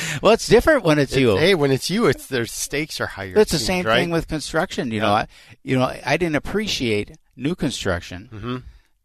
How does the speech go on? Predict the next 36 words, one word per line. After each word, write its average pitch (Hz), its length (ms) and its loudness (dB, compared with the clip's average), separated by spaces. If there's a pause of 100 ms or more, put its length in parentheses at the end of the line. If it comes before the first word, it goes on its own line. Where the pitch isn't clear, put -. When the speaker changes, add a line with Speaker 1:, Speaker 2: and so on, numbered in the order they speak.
(140)
Speaker 1:
i-, 147 160 -6
in 139 160 -4
terms 147 300 0
of 123 100 2
the 110 120 0
stress - 680 -2
and 110 220 -10
the, 101 160 -8
Speaker 2:
Yeah. 104 120 -4
Speaker 1:
and 107 140 -10
the 101 240 -4
s-, - 240 -14
stuff - 300 -4
you 113 80 -4
have 113 120 -6
to 101 80 -14
do 135 220 -6
until 151 260 0
I 143 100 4
built 135 260 0
my 131 120 -4
own 127 140 -4
house. - 380 -8
Speaker 2:
Right. - 220 -14 (300)
Speaker 1:
You 139 80 0
know, 127 120 0
then 147 180 0
finally 160 640 -2
you 131 180 0
learn 156 220 0
it - 100 -8
from 135 200 -6
the 131 120 -2
inside 120 440 -4
out, 123 220 -2
Speaker 2:
Mm-hmm. 120 260 -10